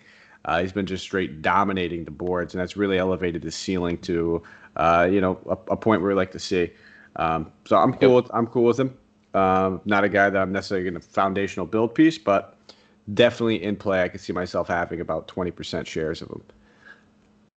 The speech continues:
Speaker 1: And that is it. So, uh, we will be back tomorrow, as always, guys. Uh, thank you for listening. If you have a quick moment, you can give us a thumbs up, a rate, review, all that good stuff. Hit the subscribe.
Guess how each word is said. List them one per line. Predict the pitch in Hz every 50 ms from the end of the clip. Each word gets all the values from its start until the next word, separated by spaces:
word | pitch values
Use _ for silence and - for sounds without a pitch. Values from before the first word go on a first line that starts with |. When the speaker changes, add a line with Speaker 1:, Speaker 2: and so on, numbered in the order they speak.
| _ _ _ _ - - -
Speaker 1:
And | 120 117 113
that | 127 143 151 -
is | 175 147 110 101 - -
it. | 92 131 156 156 - - -
So, | - - 117 107 104 101 98 92 - - -
uh, | 107 104 104 104 104 104 95 87 -
we | 113 131 147
will | 147 151 151
be | 139 127 127 123
back | 110 87 95 107 110 120 123 - -
tomorrow, | - 117 104 98 98 101 104 107 107 110 110 107
as | - 101 104 104 101 98
always, | - - 107 107 107 107 104 101
guys. | - 110 101 98 101 101 104 104 101 - - -
Uh, | 101 98 95
thank | 92 104 107 104 -
you | 110 95
for | - - 85
listening. | 90 113 131 131 - - 139 135 123 110
If | 95 90
you | 95
have | 98 - -
a | -
quick | - - 101 - -
moment, | 104 101 101 104 104 - 90
you | 92
can | - 98
give | 87 104 90
us | 95 92
a | 90
thumbs | - - 110 101 101 101 98
up, | 107 101 101
a | - 82
rate, | 92 101 104 92 58
review, | - 92 - 104 104 104 104 104 107 -
all | - 101 101 98
that | 101 98 98 95 -
good | 107 101 95
stuff. | - - - 101 98 95 - - -
Hit | 117 101 -
the | - 101 95
subscribe. | - - - 95 - - - - 107 104 104 104 104 107 104 101